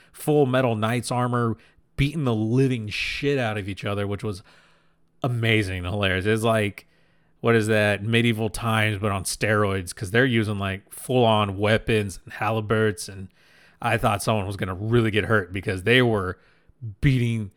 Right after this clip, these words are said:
the absolute dog shit out of each other. One dude got, like, full-on tackled, and the crowd, like, this is probably one of the largest crowds I've seen all, all convention, and, well, I'd only been there for one and a half days at this point, not even half a day at this <laughs> point.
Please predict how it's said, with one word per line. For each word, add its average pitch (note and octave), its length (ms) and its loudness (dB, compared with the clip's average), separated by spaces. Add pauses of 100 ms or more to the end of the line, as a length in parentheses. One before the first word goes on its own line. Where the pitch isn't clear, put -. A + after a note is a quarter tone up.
(160)
the A2 180 -4
absolute G#2+ 640 -2
dog G#2+ 340 0
shit G2+ 300 -2
out G2 160 0
of G2 140 -4
each F#2+ 180 -6
other. F#2+ 240 -2
One B2 180 0
dude C3 140 2
got, A#2 220 0
like, F#2 200 -6
full-on G#2+ 520 -2
tackled, G2+ 580 -2 (340)
and G2+ 180 -6
the G#2+ 60 -2
crowd, A#2 460 6
like, A2+ 140 2 (360)
this D3+ 120 2
is - 20 -2
probably D#3+ 260 8
one C3 120 0
of G#2+ 40 -2
the A2 60 0
largest A2 380 4
crowds A2+ 260 2
I've G2+ 160 -4
seen G#2+ 240 -2
all, G#2 260 -2 (200)
all G#2 240 -2
convention, G#2+ 640 -4
and, G2+ 260 -6
well, A2 300 -2
I'd G#2 220 0
only G2+ 220 -2
been G2+ 180 -2
there G2 180 -4
for G2 240 -8 (360)
one A3+ 220 4
and D3 120 2
a - 20 0
half A2 220 2
days G#2+ 260 0
at F#2 100 -8
this A2+ 140 -6
point, G2+ 380 -6 (260)
not F3 160 2
even G2+ 320 0 (200)
half E3 260 4
a B2+ 40 2
day A2+ 200 4
at G#2+ 100 2
this F#2+ 140 0
<laughs> - 20 -2
point. - 480 2